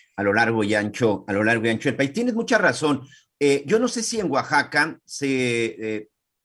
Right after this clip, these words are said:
puede existir un pretexto, pero yo ayer revisaba con algunos compañeros corresponsales y también con algunos compañeros que estuvieron por ahí dentro de, dentro de toda la operación de la elección, y sí me comentaban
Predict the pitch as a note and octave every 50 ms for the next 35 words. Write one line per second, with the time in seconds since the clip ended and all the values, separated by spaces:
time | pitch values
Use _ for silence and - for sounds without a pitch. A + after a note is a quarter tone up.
0 | _ _ _ _ _ _ - - D3 D3+ D#3+ - - B2+ B2+ D3 C3+ C3+ C3 B2+
1 | A#2 G#2+ - A#2 G#2+ - - - B2+ A#2 A#2+ - A2+ G#2+ G#2+ G#2+ G#2+ - - -
2 | - - _ - A2 D3 D#3+ D#3+ F3 F3+ E3 D#3 D3+ B2 A2+ A2 - C#3 C3 C3+
3 | C3+ C3 B2+ B2+ A#2 G#2 G#2 G2 G#2+ A#2+ B2 B2 - - G#2+ F#2 F#2+ F#2 G2+ G#2+
4 | A2 G#2+ A2 - - F#2+ F#2 F2+ _ - F2+ F2 - - A2+ G#2+ G#2 G#2+ G#2 F#2
5 | F#2 - - - G#2 G#2 B2 D#3+ D3+ - A#2+ G#2 G2 F#2+ G#2+ A2+ A2+ G#2+ - -
6 | G2+ F#2+ F#2+ F#2+ G2 G#2 G#2 G#2 - G2+ F#2 - F#2+ F#2+ G#2 G#2 G2+ F#2 - G#2
7 | F#2+ F#2 F#2+ G2+ G2+ G2+ - _ _ - - _ _ - F#2+ G#2+ G#2+ G#2+ A2+ A2+
8 | G2+ F#2+ F#2+ F2+ - - G2+ A2 G2 - A2+ G2+ F#2+ F#2 - A#2 A#2 A#2 A2+ G#2
9 | F2 - F#2 F2+ - - A2+ A2 A2 G#2 G2 F2 D#2+ - - - G#2+ G#2 G#2+ A#2
10 | A2+ - A2+ - - D#3+ D#3+ D#3+ D#3+ D#3+ D3 A#2+ A2 F#2+ - A#2+ A#2+ A#2 A2+ A2
11 | G#2 -